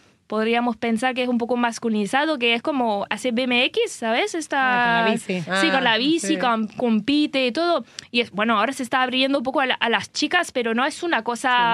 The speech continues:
Speaker 2: no es un mundo normal,
Speaker 1: Exacto.
Speaker 2: parecido.
Speaker 1: Entonces tienes tome-, un poco esta
Speaker 3: De romper con patrones,
Speaker 1: Exacto,
Speaker 3: ¿no?
Speaker 1: de, de como de que el, que el género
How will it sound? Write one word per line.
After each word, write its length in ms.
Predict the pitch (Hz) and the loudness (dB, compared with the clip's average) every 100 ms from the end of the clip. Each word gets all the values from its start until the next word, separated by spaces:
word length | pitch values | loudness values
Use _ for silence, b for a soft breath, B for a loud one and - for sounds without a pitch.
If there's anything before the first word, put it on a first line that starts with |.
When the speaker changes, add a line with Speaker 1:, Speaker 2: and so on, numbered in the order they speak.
| 226 | 2
Speaker 2:
no 40 | |
es 40 | 208 | 0
un 80 | |
mundo 340 | 196 202 202 190 | 0 2 2 2
normal, 320 | 180 175 170 | 2 2 2
Speaker 1:
Exacto. 220 | 165 175 | 2 4
Speaker 2:
parecido. 300 | 247 240 208 | 4 2 0
Speaker 1:
Entonces 260 | - 302 392 | 0 -2 0
tienes 240 | 381 403 | 0 0
tome-, 260 | 392 370 370 330 | 0 -2 -2 -2
un 80 | |
poco 220 | 320 381 381 | -2 0 0
esta 560 | 320 320 311 302 277 | 0 0 2 2 2
Speaker 3:
De 120 | 247 226 | 0 0
romper 420 | 180 185 214 208 | 0 0 -2 -2
con 140 | 185 | -2
patrones, 640 | 165 165 185 196 190 - 185 | -4 -2 0 2 4 2 4
Speaker 1:
Exacto, 400 | 285 285 269 269 | 2 2 2 0
Speaker 3:
¿no? 80 | |
Speaker 1:
de, 180 | 254 247 | 2 2
de 180 | 240 240 | 2 0
como 220 | 247 262 | 0 -2
de 140 | 233 214 | -2 -2
que 100 | 247 | -2
el, 180 | 240 220 | -2 -4
que 80 | 240 | -4
el 80 | 214 | -2
género 380 | 302 339 359 | 0 0 2